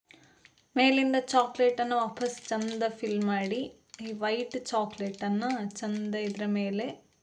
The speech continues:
ಹಾಕ್ತಾ ಇದ್ದೇನೆ, ಆಯ್ತಾ? ನೀರು ಮಾಡ್ಕೊಂಡಿದ್ದೇನೆ ಈ ವೈಟ್ ಚಾಕ್ಲೇಟನ್ನು ಈ ಥರ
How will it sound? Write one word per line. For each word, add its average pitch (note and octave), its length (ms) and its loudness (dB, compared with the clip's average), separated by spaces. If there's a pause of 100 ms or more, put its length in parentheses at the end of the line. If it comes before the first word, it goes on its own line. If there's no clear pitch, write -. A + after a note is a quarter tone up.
(680)
ಹಾಕ್ತಾ G#3+ 460 -6
ಇದ್ದೇನೆ, F#3+ 320 -2
ಆಯ್ತಾ? G3 240 -4 (480)
ನೀರು A#3+ 320 -2
ಮಾಡ್ಕೊಂಡಿದ್ದೇನೆ G3 800 -2
ಈ G3 120 -2
ವೈಟ್ G3+ 280 -4
ಚಾಕ್ಲೇಟನ್ನು G3 680 -4 (1900)
ಈ A3 40 -8
ಥರ G#3+ 260 -6